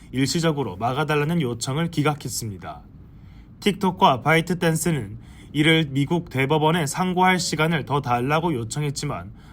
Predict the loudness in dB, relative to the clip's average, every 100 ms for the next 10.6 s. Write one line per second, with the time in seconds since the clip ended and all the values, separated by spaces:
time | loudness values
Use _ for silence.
0 | -6 0 4 4 2 0 2 2 2 0
1 | -2 -6 -4 0 0 0 -2 -2 -2 -4
2 | -2 -2 -2 -2 0 0 0 -2 -2 -4
3 | -4 0 2 2 0 -4 -4 -6 -6 -8
4 | -8 -6 -8 -8 -10 -12 -14 -20 -20 -20
5 | -20 -20 -20 -20 -10 2 4 4 4 4
6 | 4 2 6 6 4 0 0 0 2 0
7 | 0 -6 -14 -16 -4 0 2 2 0 0
8 | 0 0 0 -2 -2 0 4 4 4 0
9 | -2 -2 -4 -4 -4 -6 -4 -6 0 0
10 | 0 0 -2 -2 -6